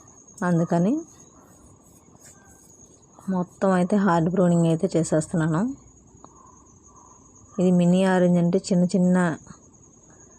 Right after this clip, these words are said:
కాయలు వస్తాయి కదండి, నిమ్మకాయలన్నీ, ఆ ప్లాంట్ ఇది. ఒకవేళ ఇది బాగా చిన్నగా ఉండడం వల్ల అనుకుంటానండి, ఫ్రూట్స్ అయితే అంతగా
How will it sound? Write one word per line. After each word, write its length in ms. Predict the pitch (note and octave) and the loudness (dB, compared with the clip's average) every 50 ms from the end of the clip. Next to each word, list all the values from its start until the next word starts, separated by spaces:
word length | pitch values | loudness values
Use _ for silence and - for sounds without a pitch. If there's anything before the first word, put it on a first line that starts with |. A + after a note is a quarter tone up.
| - - - - - - - | -20 -20 -20 -20 -12 -6 -2
కాయలు 240 | F3 E3+ E3+ E3+ F3 F#3 | 0 0 2 2 0 0
వస్తాయి 200 | F3 - F#3 F3 E3+ | -2 -2 0 0 0
కదండి, 180 | E3+ E3+ F3 F3 E3 | 2 2 2 0 0
నిమ్మకాయలన్నీ, 800 | E3 E3 E3 - E3+ E3 E3 D#3+ E3 D#3+ D#3+ D#3+ E3 E3+ A3+ D4 E4+ E4+ - - - - - - - - - - - - - - - - F#3 | 0 -2 -2 -2 -2 0 0 0 0 0 0 0 0 0 -2 -2 -4 -8 -14 -20 -20 -20 -20 -20 -20 -20 -20 -20 -20 -20 -20 -18 -10 -6 -4
ఆ 60 | E3+ E3+ E3 | -2 -2 0
ప్లాంట్ 360 | E3+ E3+ E3 E3 E3 F#3 F3 F3+ E3 | 0 0 0 0 0 -2 -2 -2 -2
ఇది. 180 | E3+ E3+ F#3+ C#4 D#4+ - - - - - - - - - - - - - - - - - - - A#3+ G3+ | -2 -2 -2 -4 -6 -8 -16 -20 -20 -20 -20 -20 -20 -20 -20 -20 -20 -20 -20 -20 -20 -16 -14 -10 -8 -8
ఒకవేళ 440 | F3 - G3+ F3+ F3 E3+ F3+ G3 G#3+ G#3+ G#3 G#3 G3+ G3 G3 B3 - - - - - - - - - - - - - - - - - - - - A3 G3 | -4 -2 -2 0 0 2 2 2 2 2 2 2 0 0 -2 -4 -6 -12 -20 -20 -20 -20 -20 -20 -20 -20 -20 -20 -20 -20 -20 -20 -20 -20 -10 -4 0 0
ఇది 220 | F3+ F3 F#3+ F#3+ F#3+ F#3+ G3 G#3 G#3 - - - - - - - - - - - - - - G3 E3+ | 2 4 4 4 4 2 2 0 -2 -6 -12 -20 -20 -20 -20 -20 -20 -20 -20 -20 -16 -6 -2 0 2
బాగా 280 | F3 F3 F3 F3 F#3+ A3 A#3 A3+ | 2 2 2 2 2 2 0 0
చిన్నగా 340 | A#3+ A3 F#3+ F#3 F#3 F3+ G3 G3+ G#3 | 2 2 4 4 4 4 4 4 4
ఉండడం 280 | G3+ G3 G3+ G3+ G3+ G3 | 4 4 4 4 4 4
వల్ల 140 | G3+ G3 F#3+ G3 F#3+ | 4 4 4 4 4
అనుకుంటానండి, 680 | F#3+ F3+ - F#3+ F#3 D#3+ F#3 F3+ F3+ F3+ F3+ F3+ F#3+ G3+ A3 C4+ D4 - - - - - - - - _ - - - - - - - - - - C6+ - - - - - - C6+ C6+ C6+ - - - - - - - - - - - - - - - - | 2 2 2 2 2 2 2 2 2 4 4 4 4 2 0 -2 -4 -8 -16 -20 -20 -20 -20 -20 -20 _ -20 -20 -20 -20 -20 -20 -20 -20 -20 -20 -20 -20 -20 -20 -20 -20 -20 -20 -20 -20 -20 -20 -20 -20 -20 -20 -20 -20 -20 -20 -20 -20 -20 -20 -14 -8
ఫ్రూట్స్ 380 | - G3+ G3+ G3 G3 F3 - - A3 | -4 -2 0 0 0 0 0 0 2
అయితే 180 | G#3 G3 - G#3+ G3+ | 2 2 2 0 2
అంతగా 300 | F#3+ F3+ F#3 F#3+ F#3+ | 2 2 2 2 2